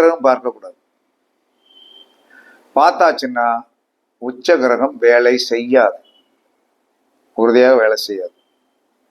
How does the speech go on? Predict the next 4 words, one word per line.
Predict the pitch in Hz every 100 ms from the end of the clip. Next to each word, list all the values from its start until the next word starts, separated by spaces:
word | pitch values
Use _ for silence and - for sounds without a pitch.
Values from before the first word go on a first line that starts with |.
| _ _ _ _ _ _ - - - - - _ -
அப்ப | 135 135 123 120 110 _ _ _ _
உச்ச | 123 151 - - 208 190
கிரகம் | 185 170 156 139 135 - _ _ -
தனியாக | 127 139 151 151 151 151